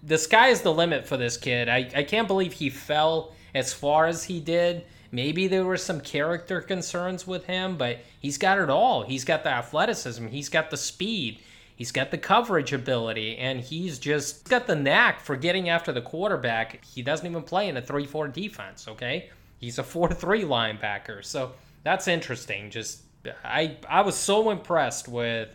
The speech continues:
Micah Parsons last year, and what I saw was just, it reminded me of, like, L T, Lou. I mean, in a way,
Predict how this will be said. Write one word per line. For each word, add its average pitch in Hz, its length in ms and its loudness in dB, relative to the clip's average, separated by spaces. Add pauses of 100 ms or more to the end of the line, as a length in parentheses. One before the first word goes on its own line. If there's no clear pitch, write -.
(380)
Micah 147 320 0
Parsons 135 560 -4
last 127 400 -2
year, 180 240 -2
and 123 120 -6
what 135 140 0
I 131 140 2
saw 151 540 -2
was 127 220 -6
just, - 380 -8 (400)
it 202 160 4
reminded 226 580 4
me 208 140 0
of, 165 140 -2
like, 165 260 4
L 170 220 2
T, 113 520 -4 (680)
Lou. 123 400 -4 (140)
I 147 100 -2
mean, 156 280 0
in 196 220 2
a 202 80 6
way, 156 640 2